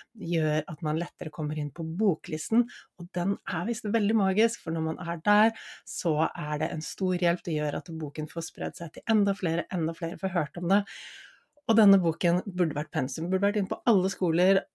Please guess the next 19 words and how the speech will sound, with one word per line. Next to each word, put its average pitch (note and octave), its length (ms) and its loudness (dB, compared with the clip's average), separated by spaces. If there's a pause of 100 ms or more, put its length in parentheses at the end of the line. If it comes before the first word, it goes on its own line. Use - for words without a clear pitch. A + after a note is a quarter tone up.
Ha, - 200 -4
altså, - 340 -4
hvordan G3+ 720 0
hadde G#3+ 300 -2
verden G3 300 -2
sett - 280 -6
ut E3+ 100 -6
hvis G#3+ 160 -8 (140)
alle E3+ 400 0
hadde F3 560 -4
verktøykassen D#3+ 800 -4 (260)
for F3+ 300 -2 (100)
å G#3 120 -6
faktisk - 600 -8
bygge E3+ 320 -2
opp - 160 -14 (320)
motivasjon, F#3+ 880 0 (340)
drivkraft, F3 800 0 (100)
livsglede, E3+ 800 -2